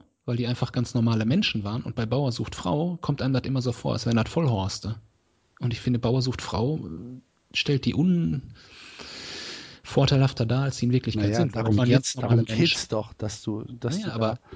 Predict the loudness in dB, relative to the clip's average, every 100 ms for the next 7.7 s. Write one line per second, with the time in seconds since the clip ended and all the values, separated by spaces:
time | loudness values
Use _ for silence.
0 | -8 -6 -2 -4 -2 -2 2 4 6 6
1 | 4 2 2 2 0 2 0 0 -4 -16
2 | -20 _ -8 -8 -4 -2 -2 0 -2 0
3 | -2 -2 -4 -6 -4 -4 -4 -6 -8 -10
4 | -10 -14 -20 _ -10 -6 -4 -2 -4 -2
5 | -2 -2 _ _ -10 -6 -4 -2 -2 -2
6 | -4 -8 _ _ -20 -18 -18 -8 -2 0
7 | 2 4 6 6 6 2 -2